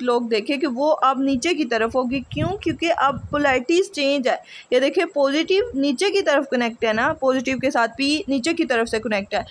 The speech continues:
तो इस वजह से हम लोग क्या करेंगे कि यहाँ पे जो आपके पास ज़ीरो पॉइंट seven volt होगा उसको नीचे की तरफ connect करेंगे। पहले हम लोगों ने ऊपर connect किया था, ठीक है। तो ये मैं कुछ यहाँ पे connect कर दूँगी।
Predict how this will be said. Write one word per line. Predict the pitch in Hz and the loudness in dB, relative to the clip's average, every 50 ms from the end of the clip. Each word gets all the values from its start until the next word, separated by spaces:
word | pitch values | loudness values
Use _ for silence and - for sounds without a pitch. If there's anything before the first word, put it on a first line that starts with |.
| - - - - - | -12 -18 -14 -6 -4
तो | - | -2
इस | 330 330 | 0 2
वजह | 320 320 311 320 320 | 2 2 4 2 2
से | 359 359 | 2 2
हम | 381 359 311 | 0 2 2
लोग | 302 311 302 | 0 0 2
क्या | - 330 311 | 2 0 2
करेंगे | 311 294 269 262 262 262 294 311 | 2 2 2 2 2 0 0 0
कि | 320 339 | 0 0
यहाँ | 277 240 214 - 226 269 262 269 269 | 2 2 2 2 2 0 0 0 0
पे | - 294 311 | 0 0 0
जो | 330 269 294 | 2 2 2
आपके | 269 240 226 - 269 | 2 2 2 0 -2
पास | 277 247 254 247 254 - | 0 2 2 2 0 0
ज़ीरो | - 247 247 240 240 240 | -2 -4 -2 0 0 0
पॉइंट | - - 254 247 262 294 381 - _ _ - - - - | 0 0 0 2 2 0 -2 -4 _ _ -18 -18 -14 -6
seven | - - 277 269 285 339 392 | -2 0 2 2 2 2 0
volt | 381 294 294 277 262 220 | 0 2 2 2 2 2
होगा | 262 247 240 233 269 285 | 0 2 2 2 2 2
उसको | - - 330 330 - 370 | 2 0 0 0 0 -2
नीचे | 349 339 330 - 370 | -2 -2 0 0 0
की | 370 339 330 | 0 0 0
तरफ | - - 208 208 214 - | 0 0 0 0 0 0
connect | 233 220 208 208 208 - - | -2 -2 -2 -2 -4 -4 -2
करेंगे। | 220 208 208 220 233 | -2 0 0 0 0
पहले | 233 247 240 254 285 | 0 2 2 2 2
हम | 359 349 285 | 2 2 0
लोगों | 294 294 269 320 | 0 0 0 -2
ने | 339 | -2
ऊपर | 339 311 254 - 320 339 | -2 -4 -2 -2 -2 0
connect | 330 311 247 202 196 - - | 0 0 -2 -2 -2 -4 -8
किया | 190 180 180 180 160 | -6 -2 0 0 0
था, | - - - - - - - - - - | 0 -2 -6 -8 -10 -12 -20 -10 -6 -6
ठीक | 320 302 - | -4 -2 0
है। | 381 494 - - - - - - - - - - - - - - - - - - _ _ _ _ - - _ - | -2 -2 -2 -6 -14 -16 -14 -14 -14 -16 -16 -14 -12 -12 -12 -12 -12 -14 -16 -16 _ _ _ _ -20 -20 _ -4
तो | 269 | -4
ये | 277 262 285 302 | -2 0 0 0
मैं | 285 285 269 262 | 2 0 0 -2
कुछ | 285 285 247 - - | -2 -4 -4 -6 -6
यहाँ | 220 240 233 220 247 - 285 294 | -4 -2 -2 -2 0 0 0 0
पे | 285 277 | 0 0
connect | 277 277 247 247 247 247 - | 0 0 0 -2 -2 -4 -6
कर | - 240 233 226 | -4 -4 -4 -2
दूँगी। | 220 233 233 240 240 240 240 247 285 | -2 -2 -2 -2 -2 -2 -4 -6 -6